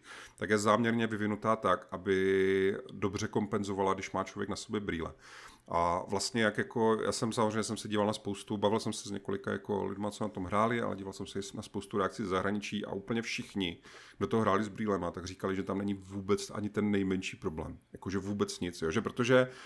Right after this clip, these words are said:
ta forma, jakoby pružná gumová forma, která je udělaná fakt kolem těch tvých očí, která jakoby, její primární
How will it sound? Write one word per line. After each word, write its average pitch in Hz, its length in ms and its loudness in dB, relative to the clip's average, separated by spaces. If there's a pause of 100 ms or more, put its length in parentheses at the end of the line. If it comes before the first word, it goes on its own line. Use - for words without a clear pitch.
(320)
ta 120 280 4 (100)
forma, 139 480 6
jakoby 127 760 6 (600)
pružná 117 360 4
gumová 117 380 4
forma, 113 300 2
která 110 220 0
je 117 60 4
udělaná 113 380 4
fakt 120 180 -2
kolem 113 220 2
těch 113 160 -4
tvých 123 220 4
očí, 110 260 -2
která 92 320 2
jakoby, 101 560 4 (520)
její 113 160 8
primární 127 760 6